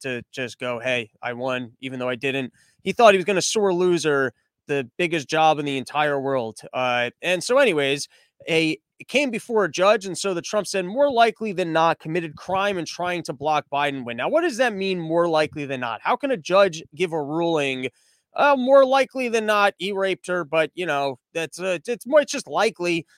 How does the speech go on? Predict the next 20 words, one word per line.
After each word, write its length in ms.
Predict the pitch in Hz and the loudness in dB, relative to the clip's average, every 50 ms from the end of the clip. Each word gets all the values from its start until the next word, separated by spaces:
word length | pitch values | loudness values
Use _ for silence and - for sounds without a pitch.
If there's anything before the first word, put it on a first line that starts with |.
| _ _ _ - | _ _ _ -2
I 40 | |
mean, 100 | 190 208 | 0 0
isn't 180 | 226 240 220 247 | 0 0 -2 -2
the 80 | 247 233 | -2 -4
entire 320 | 202 - 190 202 202 190 | -2 0 0 2 2 2
thing, 220 | - - 214 202 | 0 -2 -4 -4
you 80 | 175 160 | -2 -2
gotta 180 | 175 185 170 147 | -2 -2 -2 -2
come 220 | - - 185 180 | -4 -6 -8 -6
to 280 | - - 175 175 165 147 | -6 -6 -4 -4 -4 -4
some 180 | - - 190 170 | -6 -8 -8 -8
sort 220 | - - 190 175 | -6 -6 -4 -4
of 40 | 151 | -4
a 80 | 147 | -6
conclusion? 560 | - 156 143 - - 240 269 240 180 247 226 202 | -6 -8 -10 -8 -6 -4 -4 -4 -4 -6 -6 -6
So, 340 | - - 247 240 233 214 - _ _ _ _ _ | -2 0 2 2 2 0 -2 _ _ _ _ _
reading 360 | - 226 330 359 339 311 254 - | -2 2 2 4 4 4 0 -2
through 200 | - 247 240 202 | -4 -4 -4 -2
the 120 | 170 156 | 0 2
article, 600 | 147 139 139 135 139 135 - 165 185 220 247 - | 2 2 2 0 -2 -2 -2 0 0 0 0 -4